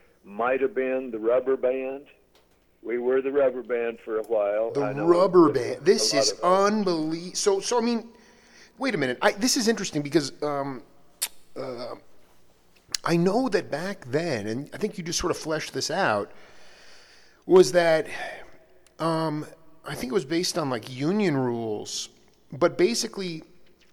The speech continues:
Speaker 2: bands that were sort of, it was their maiden voyage, um, they actually didn't record their music. Like, it was the Studio Sharks that would come in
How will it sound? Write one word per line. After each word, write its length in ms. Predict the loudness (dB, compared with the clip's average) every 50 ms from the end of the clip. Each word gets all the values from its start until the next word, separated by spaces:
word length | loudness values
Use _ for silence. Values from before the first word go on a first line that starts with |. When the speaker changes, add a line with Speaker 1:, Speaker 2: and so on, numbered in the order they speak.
| -6 -6 -2 0
Speaker 2:
bands 360 | 2 2 2 2 0 -2 0
that 140 | 0 0 0
were 120 | 0 -2 -4 -4
sort 240 | -4 -2 0 0 0
of, 80 | -2 -4
it 60 | -6 -4
was 140 | -4 -2
their 140 | 0 0 0
maiden 500 | 0 0 0 0 0 0 -2 -2 -2 -2 -2
voyage, 840 | -2 0 0 0 0 -2 -4 -8 -12 -14 -14 -10 -10 -8 -8 -10 -12 -18 -20 -20 -20 -20 -20 _ -6 -2
um, 380 | 2 4 4 4 4 2 -2 -6 -4
they 280 | 2 4 4 6 4 4
actually 640 | -2 -2 -6 -6 -8 -8 -8 -8 -8 -8 -8 -10 -12 -16 -18 -14 -4 0
didn't 360 | 0 2 2 0 -2 -2 -4
record 640 | -6 -6 -6 -4 -2 0 2 4 2 2 2 0 -2 2
their 220 | 4 4 4 4
music. 560 | 2 0 0 -2 -2 -2 -2 -4 -6 -6 -4 -2
Like, 260 | -2 -2 -2 0 -2
it 120 | -2 0
was 180 | 0 -2 -4 -6
the 100 | -8 -6
Studio 460 | -4 -4 -4 -4 -4 -2 0 0 0
Sharks 400 | 0 0 0 0 0 0 0 -2 -4
that 120 | -4 -4
would 100 | -4 -4
come 280 | -4 -4 -4 -2 -2 -4
in 180 | -4 -4 -6